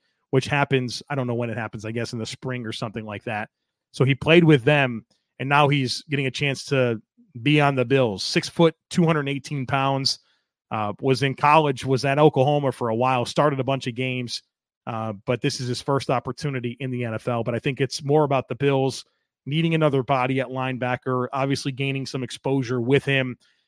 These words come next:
and seeing if he's somebody they want to stash on the practice squad. I don't think he, I mean, it'd be very difficult for him to make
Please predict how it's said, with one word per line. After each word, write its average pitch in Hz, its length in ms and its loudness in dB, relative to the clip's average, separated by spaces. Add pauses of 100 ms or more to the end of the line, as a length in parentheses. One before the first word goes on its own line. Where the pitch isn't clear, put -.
(140)
and 127 120 -8
seeing 147 220 -4
if 131 100 -2
he's 139 140 -4
somebody 127 260 -4
they 127 80 -2
want 127 220 -2
to - 60 -12
stash 127 300 -4
on 127 60 -6
the 113 80 -6
practice 123 420 -4
squad. 117 280 -4
I - 20 -2
don't 131 240 -4
think 139 160 -4
he, 127 240 -4
I 120 100 -6
mean, 120 320 -6
it'd 131 100 -10
be 131 100 -6
very 135 340 0
difficult 120 460 -2
for 120 100 -6
him 117 220 -4
to 117 120 -8
make 117 280 -6